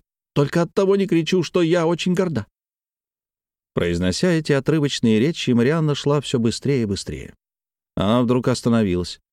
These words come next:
"Знаете ли, что моя тётка, чтобы только сбыть меня с рук, прочит меня за этого гадкого Коломейцева? Ведь ей известны мои убеждения, ведь я в глазах её нигилистка, а он..."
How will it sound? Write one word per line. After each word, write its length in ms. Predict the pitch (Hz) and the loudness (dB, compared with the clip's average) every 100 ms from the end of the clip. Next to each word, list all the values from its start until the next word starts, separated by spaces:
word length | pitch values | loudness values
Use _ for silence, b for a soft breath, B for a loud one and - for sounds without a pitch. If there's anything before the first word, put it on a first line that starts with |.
| _ _ _ _ _ _ _ - | _ _ _ _ _ _ _ -4
"Знаете 320 | 135 185 - | 0 0 0
ли, 100 | 110 | -2
что 220 | 113 - | -2 -2
моя 220 | 117 113 113 | 0 2 0
тётка, 500 | 190 175 - 101 98 | -2 -4 -4 -4 -4
чтобы 260 | - 110 | -4 -4
только 300 | 117 120 131 | -2 -2 0
сбыть 320 | 110 117 127 | 0 -2 0
меня 200 | 127 123 | 2 0
с 100 | 123 | 0
рук, 260 | 170 165 - _ _ _ _ _ | -4 -6 -10 _ _ _ _ _
прочит 340 | - 160 160 147 | 0 0 0 0
меня 280 | 151 151 143 _ _ _ _ - | 2 0 -2 _ _ _ _ -6
за 180 | 135 139 | -2 0
этого 220 | 131 131 | 0 -2
гадкого 580 | 123 135 147 - 135 139 _ _ _ | -2 -2 -2 -2 -4 -6 _ _ _
Коломейцева? 680 | - 156 165 160 113 - 151 - _ _ _ _ - | 0 2 4 2 0 -6 -12 -16 _ _ _ _ 0
Ведь 180 | 127 | 2
ей 200 | 135 135 | 4 2
известны 420 | 143 147 196 - 107 | 2 2 2 0 0
мои 140 | 120 | 2
убеждения, 500 | 127 139 131 143 110 | 2 2 2 2 2
ведь 200 | 127 123 | 2 0
я 360 | - 135 151 143 | -4 0 2 2
в 40 | |
глазах 380 | 156 143 151 147 | 2 2 0 0
её 220 | 147 147 | 0 2
нигилистка, 680 | 151 156 151 151 214 - 123 | 2 2 4 2 2 0 0
а 40 | |
он..." 260 | 139 214 175 | 2 2 0